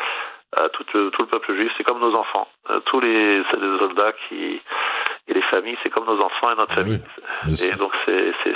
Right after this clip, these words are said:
Speaker 1: ça qui est... d'un côté c'est, c'est terrible, d'un côté c'est beau de voir le peuple juif tous unis et avec de telles midotes, de telles, des gens qui parlent comme cette femme. Et c'est
Speaker 2: Ah,
Speaker 1: vraiment
Speaker 2: c'est
Speaker 1: un
Speaker 2: magnifique, faut
Speaker 1: exemple.
Speaker 2: l'entendre le reportage. Le, le, moi je l'ai entendu le son, on l'a, on a pu le passer à la radio. Faut voir, elle dit, on, on vous en veut pas du tout.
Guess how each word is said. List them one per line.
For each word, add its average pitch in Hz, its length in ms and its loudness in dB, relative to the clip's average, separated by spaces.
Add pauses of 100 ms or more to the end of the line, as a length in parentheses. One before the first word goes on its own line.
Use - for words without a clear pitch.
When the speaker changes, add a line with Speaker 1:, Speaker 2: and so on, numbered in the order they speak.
Speaker 1:
ça 113 80 4
qui - 220 -6
est... 87 140 0 (380)
d'un 131 100 2
côté 135 280 2 (100)
c'est, 107 120 0 (100)
c'est 107 100 -2
terrible, 127 320 4
d'un 117 80 2
côté 110 300 2
c'est 113 80 0
beau 123 120 4
de 107 60 0
voir 107 140 4
le 101 60 2
peuple 98 320 -2
juif 107 180 2
tous - 140 2 (100)
unis 101 160 0
et 101 380 2 (500)
avec 92 200 2
de 92 80 -6
telles 113 220 0
midotes, 107 540 2
de 101 60 2
telles, 101 420 2
des 98 140 2
gens 98 200 2
qui - 100 -12
parlent 92 220 2
comme 90 100 -2 (100)
cette 98 180 -8
femme. 98 240 2
Et 90 180 -6 (760)
c'est - 100 2
Speaker 2:
Ah, 87 40 6
Speaker 1:
vraiment 87 140 6
Speaker 2:
c'est - 160 2
Speaker 1:
un 82 40 4
Speaker 2:
magnifique, 92 360 4
faut - 120 4
Speaker 1:
exemple. 95 80 4
Speaker 2:
l'entendre 104 280 2
le 92 60 4
reportage. 85 560 0
Le, 90 180 4
le, 87 140 2
moi 95 140 2
je 95 80 0
l'ai 110 60 2
entendu 98 320 0
le 80 100 2
son, - 220 -4
on - 20 -6
l'a, 76 100 0 (140)
on 82 100 2
a 82 80 4
pu - 120 0
le 85 60 2
passer 82 280 -2
à 78 60 0
la 78 80 0
radio. 76 280 -6
Faut - 160 -8
voir, 82 240 2
elle 80 80 0
dit, 76 160 -4
on, 78 180 0
on 50 80 -6
vous 85 160 0
en 82 60 4
veut 82 140 -2 (160)
pas 123 140 2
du 92 140 -2
tout. - 140 -14